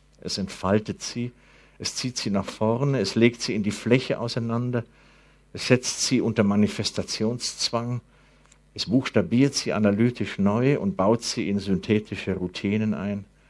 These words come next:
Es macht aus Vermutungen Operationen, es gibt konfusen Ausdrucksspannungen exakte Methoden in die Hand, es übersetzt Träume in Gebrauchsanleitungen,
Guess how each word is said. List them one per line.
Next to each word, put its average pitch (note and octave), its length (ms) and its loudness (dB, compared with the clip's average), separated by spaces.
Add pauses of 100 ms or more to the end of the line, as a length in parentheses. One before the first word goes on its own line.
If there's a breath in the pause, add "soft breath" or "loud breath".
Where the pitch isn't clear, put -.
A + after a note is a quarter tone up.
(500 soft breath)
Es F#2 140 -8
macht G#2 260 2
aus F#2+ 160 -2
Vermutungen A2 760 4
Operationen, G#2 960 -2 (440 soft breath)
es - 120 -2
gibt - 180 6
konfusen A#2 720 0
Ausdrucksspannungen G2+ 1120 0
exakte - 540 -4
Methoden G#2 520 0
in G#2 200 -6
die G2 120 -2
Hand, G2+ 300 -4 (460 soft breath)
es G2 160 -2
übersetzt G#2+ 580 0
Träume G#2+ 460 2
in G2 80 -2
Gebrauchsanleitungen, F#2+ 1080 -2